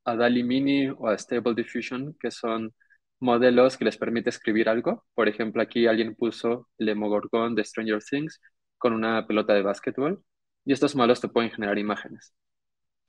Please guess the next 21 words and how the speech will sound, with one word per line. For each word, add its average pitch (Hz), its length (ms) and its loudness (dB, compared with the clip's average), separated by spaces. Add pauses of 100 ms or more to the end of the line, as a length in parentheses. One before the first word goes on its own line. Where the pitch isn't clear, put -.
(920)
Eh, 135 380 4 (100)
esto 156 200 2
lo 156 120 10
lanzamos 131 600 2
en 110 220 -2
mayo, 120 380 2
este 120 220 0
de 113 140 4
dali 110 200 2
Mini, 120 300 -6 (320)
y 120 140 4
tuvo 123 180 4
más 120 160 2
de 131 80 0
cinco 120 280 0
millones 110 340 0
de 117 40 -4
imágenes 107 380 -4
generadas 101 400 -2
cada 107 220 2
día. 117 220 2